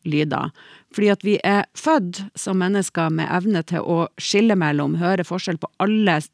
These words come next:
mulige språklyder i alle menneskelige språk, og den evnen begynner å forsvinne allerede i første leveår. Sånn at du skal ikke så veldig langt inn i livet før du faktisk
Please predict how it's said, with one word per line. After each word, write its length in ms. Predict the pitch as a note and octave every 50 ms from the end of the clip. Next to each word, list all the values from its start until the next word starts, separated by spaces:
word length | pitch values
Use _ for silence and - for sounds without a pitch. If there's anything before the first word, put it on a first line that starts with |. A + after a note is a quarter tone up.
| _ -
mulige 540 | F#3+ F3+ F3 F3+ F#3+ G3 G#3+ G#3 F#3+ D#3+ D3+ -
språklyder 640 | - F3 F3 F3 - F#3 E3+ E3 D#3 D3+ D3 -
i 140 | - E3 - - -
alle 380 | F3 F#3+ G#3 G3+ F#3+ E3+ D#3+ D3+
menneskelige 540 | - E3 D#3+ E3+ F3 F3 - - D#3+ E3+ -
språk, 340 | - B3+ F4 G4 - - - - - - - - - - _ _ _ -
og 80 | F#3 F3
den 240 | A3+ B3+ B3+ G#3+
evnen 240 | - F#3+ G3 G3+ F#3+ E3+
begynner 180 | F3+ F#3+ G3 F3
å 80 | E3 -
forsvinne 380 | E3+ - - G3+ G#3 G3+ F3 E3+
allerede 480 | D#3+ E3+ D#3 E3+ F3 G3 G3+ F#3+ F3
i 40 | - -
første 240 | F#3 - - F3+ D#3+
leveår. 460 | E3+ F#3 F#3 F#3 D#3+ C3+ B2+ - - _ _ _ _ _ - - - - _ -
Sånn 240 | - - F#3+ G3
at 60 | F3+ -
du 60 | G#3 -
skal 160 | - A3 G#3+
ikke 140 | - A#3+ G#3+
så 60 | A#3 G3+
veldig 400 | F#3+ F#3 A#3+ A#3+ C#4 A#3+ G#3+ F3+
langt 240 | F#3 F#3+ F#3+ - -
inn 120 | F3 F#3+ F3+
i 60 | F3
livet 320 | F#3 G3 F#3 E3 D#3 E3 -
før 220 | - F#3+ F3+ F3+
du 140 | D#3+ E3 F3 D#3+ D3 _ _ _ _ -
faktisk 400 | - G#3 - - - D#3 -